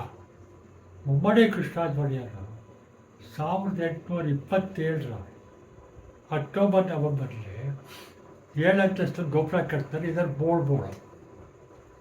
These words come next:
ಬೋಳ್ ಮನೆ ಇದ್ದಂಗೆ ಅದು, ದೇವಸ್ಥಾನ ಆದ್ರು. ಅವತ್ತು ಆಕರ್ಷಣೆ ಕೊಟ್ರು.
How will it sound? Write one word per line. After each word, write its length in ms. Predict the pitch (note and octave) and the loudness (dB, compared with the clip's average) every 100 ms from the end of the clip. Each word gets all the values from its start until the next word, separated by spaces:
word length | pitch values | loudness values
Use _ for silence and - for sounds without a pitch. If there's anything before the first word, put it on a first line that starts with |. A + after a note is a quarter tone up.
| - - - - - - - _ - - C#3 | -20 -20 -20 -20 -20 -20 -20 _ -20 -4 2
ಬೋಳ್ 280 | E3 F3+ | 6 6
ಮನೆ 280 | D#3+ D#3+ E3+ | 4 2 2
ಇದ್ದಂಗೆ 320 | C#3+ C#3 A2 | 2 0 -2
ಅದು, 360 | A2 F#2 - - - - | -4 -8 -12 -18 -20 -6
ದೇವಸ್ಥಾನ 480 | D3 D#3+ - - D3 | -2 0 -2 -2 0
ಆದ್ರು. 440 | C3+ A2 G#2 F2 - - - - - - - - | -2 -2 -8 -10 -14 -20 -20 -20 -20 -20 -20 -14
ಅವತ್ತು 320 | - C#3 F#3+ F#3 | -8 -4 0 4
ಆಕರ್ಷಣೆ 600 | F#3+ F#3+ - E3+ D#3 C#3 | 4 2 0 0 -2 -2
ಕೊಟ್ರು. 500 | C#3 - - - | -6 -8 -14 -16